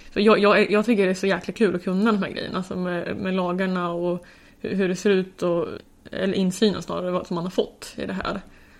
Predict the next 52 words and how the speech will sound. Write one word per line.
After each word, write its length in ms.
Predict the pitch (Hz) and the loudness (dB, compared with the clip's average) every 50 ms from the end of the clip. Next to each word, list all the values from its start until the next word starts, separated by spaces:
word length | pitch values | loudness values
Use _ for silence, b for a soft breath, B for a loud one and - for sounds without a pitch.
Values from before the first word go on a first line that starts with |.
| b | b
Eh, 420 | 202 196 190 - - - - - - | -12 -10 -10 -10 -12 -14 -14 -12 -10
sen 220 | 190 - 208 202 | -6 -2 -2 2
får 100 | 208 247 | 4 6
vi 60 | 254 | 6
väl 100 | 254 240 | 6 6
se 200 | - - 240 226 | 4 4 2 2
vart 140 | 190 185 - | 2 2 0
man, 320 | 202 180 175 175 175 180 190 | -2 -4 -2 -4 -4 -4 -4
vad 120 | 185 185 | -2 -2
man 120 | 185 180 | -2 0
vill 100 | 180 175 | 0 0
jobba 240 | 175 175 170 196 240 | 0 0 2 2 0
med 140 | 214 - - | 0 0 -2
sen. 260 | - 247 220 - - | -2 -2 -2 -2 -2
Alltså 160 | - 175 - | -4 2 4
jag 100 | 214 220 | 4 4
kan, 180 | - 240 214 180 | 4 4 2 4
jag 120 | 196 208 | 4 4
vet 180 | 208 240 233 214 | 4 4 2 2
inte 160 | 180 - 180 | -2 0 0
om 80 | 175 170 | 0 0
jag 60 | 147 | 0
vill 120 | 160 170 | -2 -2
jobba 160 | 175 160 180 185 | -4 -2 -2 -4
på 60 | 175 | -4
byrå 420 | 170 170 185 175 170 170 175 175 | -2 -2 0 0 0 0 -2 -2
eller, 180 | 175 170 165 170 160 175 | -2 -2 -2 -2 -2 -2
eller 320 | 175 - - - 190 185 | -2 -4 -4 -4 -4 -4
myndighet 340 | 180 175 170 175 196 180 185 | -4 -4 -4 -4 -4 -4 -6
och 80 | 180 - | -6 -6
så. 120 | - 180 | -6 -4
Jag 100 | 185 196 | -2 0
har 120 | 208 208 208 | 0 0 0
väl 140 | 196 202 202 | 0 0 0
lite, 480 | 196 190 190 - 190 175 - 156 - - - - - - - _ - | 0 -2 -4 -4 -4 -2 -2 -2 -4 -6 -8 -12 -14 -16 -16 _ -6
eller 160 | - 185 175 | -2 0 0
ja, 400 | 180 - - 208 202 185 185 190 | 0 0 0 -2 -2 -2 -2 -2
<laughs> 0 | |
myndighet 600 | 190 185 175 185 196 190 185 185 202 180 180 - | -2 0 0 0 0 0 0 0 0 0 0 -2
eller 140 | 180 185 180 | -2 -2 -2
domstol 380 | 180 180 175 175 - 185 180 | -2 -2 -4 -4 -4 -4 -4
eller 120 | 180 175 175 | -4 -4 -6
vad 140 | 170 180 175 | -6 -6 -6
det 100 | 175 185 | -6 -6
kan 280 | - 190 185 185 180 175 | -6 -6 -6 -6 -6 -4
vara. 160 | 180 185 185 B B | -6 -6 -6 B B
Alltså 200 | 208 202 180 208 | -4 0 2 4
jag 140 | 202 208 214 | 4 4 6
kommer 360 | 226 220 214 208 202 - 196 | 6 4 4 4 2 0 -4
fundera 300 | - - 196 190 185 185 | -4 -2 0 0 2 0
lite 220 | 185 185 180 190 180 | 0 -2 -4 -6 -8
på 340 | - 180 170 175 175 180 | -6 -4 -2 -2 -2 -4